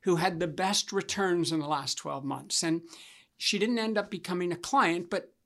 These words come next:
my thought is, you know, that's the, that's the wrong question to be asking. It might be one of the questions you ask, you know, "What have your returns been like over the years?" But it,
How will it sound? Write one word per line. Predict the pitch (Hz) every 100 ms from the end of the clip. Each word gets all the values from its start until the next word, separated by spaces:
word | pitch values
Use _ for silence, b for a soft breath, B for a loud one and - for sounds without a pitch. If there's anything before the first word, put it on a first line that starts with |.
| _
my | 233 208 233 302
thought | - 226 175 165
is, | 170 170
you | 170
know, | 170 165 - _ _ _ -
that's | 208 226 240
the, | - 170 156 - _ -
that's | 214 -
the | 196
wrong | 156 160 180 202 202 196 160 -
question | - 196 - - 165 165
to | 156
be | 147
asking. | 139 139 - - 151 - _ B B B B B
It | 226 226
might | 202 226 226
be | 180
one | 156 170 269
of | 233
the | 160
questions | 175 156 - 165 160
you | 147
ask, | 135 185 -
you | 175
know, | 160
"What | 165 196
have | 190
your | 180
returns | 156 156 - 185 214 160
been | 160 151
like | 147 156 -
over | 151 156
the | 147
years?" | 139 143 -
But | 175
it, | 170